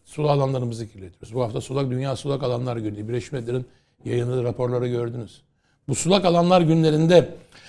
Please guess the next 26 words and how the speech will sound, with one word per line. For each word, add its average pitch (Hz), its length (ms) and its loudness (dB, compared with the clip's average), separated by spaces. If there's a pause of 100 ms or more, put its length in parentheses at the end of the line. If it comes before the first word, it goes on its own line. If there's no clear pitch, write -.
(140)
<clears throat> - 1300 6
yapmamız 156 440 6
gereken 151 320 6
işleri, 147 560 0 (500)
o - 60 -18
kadar 185 220 4
çok 165 140 0
iş - 160 -4
var 214 180 -2
ki - 80 -10
ama 123 120 -6
hızlı 139 300 -2
bir 147 40 -4
şekilde 143 420 -4
biz 151 140 -2
ne? 202 340 -4
E, 170 140 0
biz, 185 220 -10
e, 185 140 -4 (100)
salça 196 440 0
üretiyoruz 117 460 -4
diye, 175 280 -4 (580)
efendim, 135 260 -4
balık 175 220 6
üretiyoruz 113 540 -2
diye, 165 260 -4